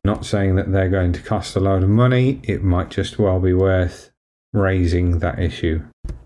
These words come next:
There is also an issue of, if things are done quicker, remembering back to the time, cost, quality triangle,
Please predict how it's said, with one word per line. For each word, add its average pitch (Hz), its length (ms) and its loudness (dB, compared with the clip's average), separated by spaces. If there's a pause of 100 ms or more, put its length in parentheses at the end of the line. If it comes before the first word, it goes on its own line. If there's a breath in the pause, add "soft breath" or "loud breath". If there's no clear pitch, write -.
(200)
There 113 160 2
is 113 140 2
also 120 800 2
an 101 120 0
issue 92 560 0
of, 95 640 0 (720)
if 90 260 -2
things 113 400 2
are 95 60 2
done 98 340 0
quicker, 110 640 -2 (500)
remembering 98 600 2
back 95 360 0
to 101 120 -2
the 90 160 2
time, 101 640 0 (540)
cost, - 480 -6
quality 95 540 0
triangle, 90 800 0